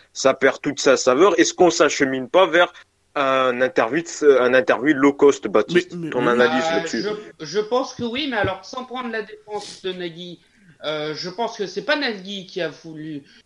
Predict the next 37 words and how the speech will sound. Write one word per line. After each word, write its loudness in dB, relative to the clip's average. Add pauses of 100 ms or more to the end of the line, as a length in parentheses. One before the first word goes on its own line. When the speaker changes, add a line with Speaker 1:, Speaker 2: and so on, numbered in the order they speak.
Speaker 3:
euh, -10
Speaker 2:
Si. -4
Speaker 3:
que -2
ça -6
soit -10
enregistré. -12 (540)
Speaker 2:
Bah -2
Speaker 3:
Alors, 2
Speaker 2:
si, -6
quand -10
même. -8
Speaker 3:
je -4
pense, -10 (320)
je -8
pense -6
que -8
non. -4 (500)
Euh, 2 (220)
je -6
pense -4
que -12
c'est -10
plutôt -10
France -12
Télévisions -12
qui -12
a -6
dit -16 (360)
qu'on -8
va 0
être -12
enregistré -8
parce -10
que -16
direct, -8
ça -14
coûte -20